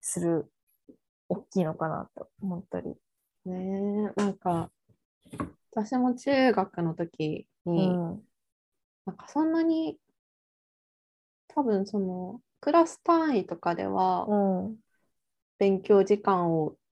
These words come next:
Speaker 2: 測るとかっていうのはなかったと思うんだけど、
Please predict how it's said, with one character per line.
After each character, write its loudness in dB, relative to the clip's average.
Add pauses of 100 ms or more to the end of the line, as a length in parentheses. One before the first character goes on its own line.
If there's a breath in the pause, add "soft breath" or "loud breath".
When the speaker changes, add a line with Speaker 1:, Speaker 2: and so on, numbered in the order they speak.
(180)
Speaker 2:
測 2
る -14
と -10
か -4
っ -18
て -4
い -2
う -2
の -2
は 0
な -2
か 2
っ -8 (260)
た 0
と 0
思 4
う 6
ん 2
だ -2
け -6
ど、 2